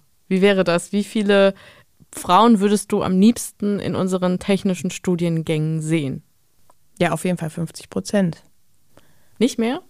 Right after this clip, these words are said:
Speaker 2: Nee, mir, mir würde es wirklich reichen, wenn genauso viele Jungs wie Mädchen da sind und sich gar keine Gedanken mehr darüber gemacht wird, dass das für beide völlig normal ist.
Speaker 1: Ja.
Speaker 2: Ich möchte aber auch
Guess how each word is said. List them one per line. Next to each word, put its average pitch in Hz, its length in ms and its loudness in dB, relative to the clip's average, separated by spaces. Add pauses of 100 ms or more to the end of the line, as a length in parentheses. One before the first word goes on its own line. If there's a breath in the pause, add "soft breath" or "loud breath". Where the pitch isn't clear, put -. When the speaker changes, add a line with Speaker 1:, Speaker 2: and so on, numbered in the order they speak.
(280)
Speaker 2:
Nee, 247 260 4
mir, 220 180 2
mir 220 320 -4
würde 240 160 4
es 277 140 -2
wirklich 294 260 0
reichen, 254 380 0
wenn 220 160 0
genauso 226 420 -2
viele 220 240 -2
Jungs 208 300 0
wie 214 40 -2
Mädchen 190 320 -4
da - 180 -10
sind 185 220 -6
und 196 140 -6
sich - 160 -18
gar 214 180 -6
keine 196 220 -2
Gedanken 180 320 -6
mehr 180 100 -6
darüber 170 260 -8
gemacht - 360 -10
wird, 190 140 -12
dass 175 140 -8
das 202 160 -12
für 202 140 -4
beide 226 340 2
völlig 196 280 -4
normal 170 340 -6
ist. - 240 -14 (200)
Speaker 1:
Ja. 175 360 0 (840)
Speaker 2:
Ich 214 120 -4
möchte 254 320 4
aber 214 340 4
auch 240 180 2